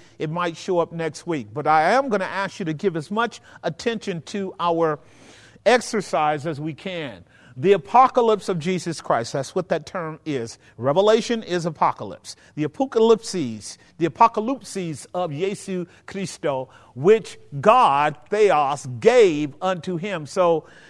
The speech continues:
this book called the Revelation, the, this, this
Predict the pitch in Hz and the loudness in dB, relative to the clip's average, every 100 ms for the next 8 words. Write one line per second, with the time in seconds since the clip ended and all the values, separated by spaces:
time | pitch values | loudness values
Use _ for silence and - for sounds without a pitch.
0 | - - 185 214 - 160 294 302 - 233 | -20 2 4 4 -6 4 4 4 0 6
1 | 226 196 180 190 180 190 208 - 151 135 | 6 6 2 2 4 4 4 2 -4 -4
2 | 139 175 170 160 147 _ - _ _ 170 | -4 -2 -2 -2 -6 _ -20 _ _ -2
3 | 156 - 151 175 170 - | -2 -10 -4 -2 -2 -8